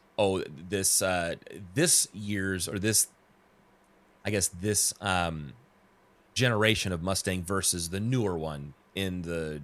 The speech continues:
like, the, a sixties version versus the seventies version, and have those both exist together and, and then drag race them down your, uh, the carpet or your, your linoleum floor, whatever it is you're racing them down.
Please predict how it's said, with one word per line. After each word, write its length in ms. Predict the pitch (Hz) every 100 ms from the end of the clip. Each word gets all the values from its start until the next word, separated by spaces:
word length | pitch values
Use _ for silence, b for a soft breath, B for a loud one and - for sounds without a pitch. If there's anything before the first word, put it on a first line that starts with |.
| -
like, 160 | 90
the, 180 | 101 101
a 60 | 117
sixties 460 | - 180 - 156 127
version 400 | 135 131 127 110
versus 400 | 113 110 107 95
the 80 |
seventies 520 | 98 117 107 98 87 80
version, 440 | 80 80 78 76 b b b b -
and 120 | 113
have 240 | 123 123
those 180 | 107 101
both 400 | 85 104 95 -
exist 360 | 104 90 104 -
together 420 | 92 95 92 85
and, 160 | 85 90
and 140 | 104
then 100 | 92
drag 360 | 85 92 107 92
race 240 | 85 82
them 220 | 87 85
down 300 | 85 87 85
your, 240 | 82 78 73
uh, 220 | 73 69 60 -
the 80 | 87
carpet 380 | 104 101 - 80
or 100 | 78
your, 220 | 76 76 B B -
your 120 | 92
linoleum 560 | 92 92 98 104 87 87
floor, 300 | - 98 80
whatever 300 | 80 78 80
it 60 |
is 120 | 78
you're 100 | 78
racing 320 | 82 87 - 73
them 120 | 71
down. 260 | 69 58